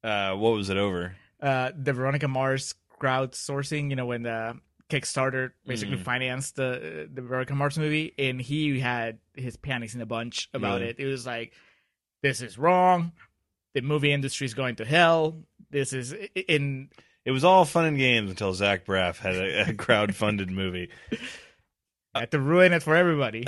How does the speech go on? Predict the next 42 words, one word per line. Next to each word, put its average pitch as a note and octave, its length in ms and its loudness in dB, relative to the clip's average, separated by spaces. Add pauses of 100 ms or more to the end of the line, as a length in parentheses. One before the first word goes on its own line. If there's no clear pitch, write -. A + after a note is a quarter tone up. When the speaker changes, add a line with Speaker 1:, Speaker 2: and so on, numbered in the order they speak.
(140)
Speaker 1:
<sighs> F#2 140 -14
As, G#2 420 -6 (120)
yeah. G#2+ 260 4
Speaker 2:
That, - 60 -6
that F3 120 6
Contrarians F3+ 460 4
movie E3+ 180 4
you're D3+ 140 2
not D3+ 140 0
getting, E3 360 0 (120)
you C3+ 120 -8
can D3 120 0
thank C#3+ 280 -2 (140)
Zach C#3 320 0
Braff C3+ 240 0
for - 240 -2
it. D3 200 -2 (200)
Speaker 1:
<laughs> C3+ 180 -16
There's G#2+ 160 -4
many A#2 220 6
people F#2+ 260 -2
you F2 80 -2
can F#2 140 -4
thank F2+ 220 -8
for F#2 100 -16
that. F2+ 260 -8 (800)
Uh, A#2+ 420 8 (420)
okay, B2+ 520 6 (320)
down A#2+ 240 2
to A#2+ 80 -2
the A#2 80 0
meat A2+ 160 2
and G#2 100 -6
potatoes G2+ 440 2
here. F#2+ 340 -2
Chasing C#3 400 4
Amy. G#2+ 380 2 (540)
Main C#3 220 4
character, A#2 380 4
Holden, F#2+ 560 4
Ben A2+ 160 6
Affleck. F#2 420 0